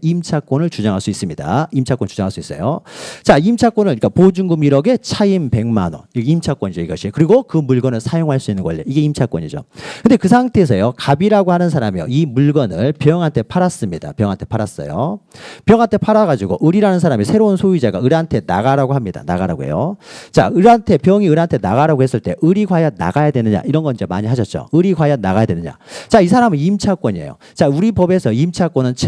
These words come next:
채권으로 구성을 합니다. 채권으로. 채권이라고 하는 것은요,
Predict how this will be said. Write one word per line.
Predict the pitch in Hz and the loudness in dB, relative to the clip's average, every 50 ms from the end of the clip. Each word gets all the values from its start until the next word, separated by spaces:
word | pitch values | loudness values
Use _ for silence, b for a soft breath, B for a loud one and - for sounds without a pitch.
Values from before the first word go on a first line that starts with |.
| 240 | -2
채권으로 | 233 - - 220 208 202 202 202 165 | -2 -2 -2 -2 0 0 0 -2 -2
구성을 | 131 117 123 107 104 | -2 -2 -2 -2 -4
합니다. | 104 98 87 76 69 73 | -4 -6 -8 -10 -12 -8
채권으로. | - - 156 151 - 123 107 90 80 67 65 73 107 139 175 208 185 B B B B B 190 | -4 -2 -2 -2 -2 -4 -6 -4 -6 -10 -8 -4 -2 -2 -2 -2 -4 B B B B B -6
채권이라고 | - - 285 285 285 - 269 262 254 233 214 196 180 175 | -2 0 0 0 0 0 -2 0 0 2 2 2 2 2
하는 | 175 175 175 | 0 0 0
것은요, | 135 107 - 92 113 127 - - | -2 -2 -2 -2 -2 -2 -2 -4